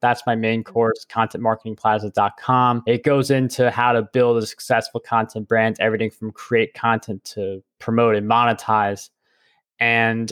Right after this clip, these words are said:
I keep creating courses based on what people want. And I've slowed that down a little bit lately, just so I can get a lot more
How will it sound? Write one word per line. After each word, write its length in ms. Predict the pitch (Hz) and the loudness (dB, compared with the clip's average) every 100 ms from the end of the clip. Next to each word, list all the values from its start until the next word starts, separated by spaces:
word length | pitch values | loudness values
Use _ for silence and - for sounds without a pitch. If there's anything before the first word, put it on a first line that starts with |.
| - | -4
I 440 | 117 123 139 139 - | 0 2 0 -2 -4
keep 260 | 160 151 | -2 -2
creating 320 | - 151 147 135 | 0 0 0 -2
courses 480 | 151 147 147 131 | 0 0 0 -4
based 440 | 110 131 131 135 - | 0 0 0 -2 -6
on 480 | 127 131 131 131 127 - - | -4 -2 0 0 -2 -8 -8
what 380 | 120 139 - | 0 0 -2
people 400 | - 127 - 107 | -6 -8 -4 -6
want. 460 | 104 127 131 104 - _ - | -2 0 0 0 -6 _ -10
And 440 | 117 120 117 117 - | -6 -4 -4 -6 -4
I've 160 | 127 131 | -2 -2
slowed 360 | - 170 180 | -2 0 2
that 180 | 180 165 | 2 0
down 240 | 160 156 147 | 2 2 2
a 80 | |
little 380 | 123 127 151 180 | 0 0 2 2
bit 180 | 147 120 | 2 -2
lately, 560 | 120 113 - 117 113 110 _ _ _ _ - | -2 -4 -2 -4 -4 -6 _ _ _ _ -4
just 560 | 151 143 139 - - | 2 2 0 -6 -14
so 560 | - - 143 131 131 127 | -10 -2 2 4 4 2
I 400 | 123 123 117 110 - | 0 0 0 -4 -8
can 280 | - 123 - - | -10 -10 -8 -2
get 200 | 131 123 | 2 4
a 60 | |
lot 380 | 117 131 131 131 | 4 4 2 0
more 640 | 131 127 123 120 120 113 | -4 -2 2 2 2 0